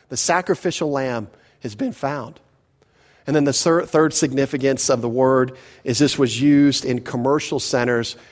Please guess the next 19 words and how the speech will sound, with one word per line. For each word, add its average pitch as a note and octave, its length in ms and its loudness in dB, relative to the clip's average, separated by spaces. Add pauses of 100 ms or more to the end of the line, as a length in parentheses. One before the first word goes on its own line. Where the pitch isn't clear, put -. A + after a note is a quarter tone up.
(160)
when B2+ 160 -4
a B2 80 0
boss C3+ 560 -2
gave C3 240 0
an B2 80 -2
employee B2+ 600 0
a A#2+ 100 -4
task C3+ 480 -4
to - 80 -8
do, A#2+ 320 0
and A#2 120 -2
he C3 140 -2
would B2 160 -2
return D3 460 -2
to E3 140 -2
his C#3+ 140 0
boss A#2+ 360 -2
and A2 100 -4
say, A#2 400 -2